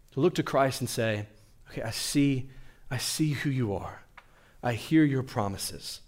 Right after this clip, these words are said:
and I see what you're offering me, and I will trust you."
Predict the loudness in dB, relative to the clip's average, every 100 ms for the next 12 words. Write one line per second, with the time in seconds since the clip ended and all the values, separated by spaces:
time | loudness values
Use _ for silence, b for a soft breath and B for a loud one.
0 | -20 -20 -20 -16 -6 -4 -2 0 0 0
1 | -4 -4 -4 -4 -6 -6 -10 -14 -20 -20
2 | -20 -20 -20 -20 -20 -16 -4 -2 -2 -4
3 | -6 -4 -6 -8 -12